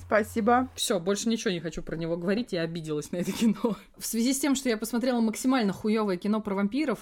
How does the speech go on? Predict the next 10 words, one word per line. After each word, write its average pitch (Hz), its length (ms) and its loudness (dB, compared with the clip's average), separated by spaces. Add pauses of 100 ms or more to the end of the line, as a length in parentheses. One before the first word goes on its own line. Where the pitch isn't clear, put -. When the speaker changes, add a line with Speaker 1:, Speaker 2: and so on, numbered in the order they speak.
Speaker 2:
Вадик, 175 340 -2
внезапный 202 400 -2
блиц. 170 380 -6 (120)
Есть 240 340 2
же 202 260 2
некоторые 220 480 0
фичи 180 680 -2
вампирские, 190 640 -2
которые 196 340 0
приколдесные, 202 1000 0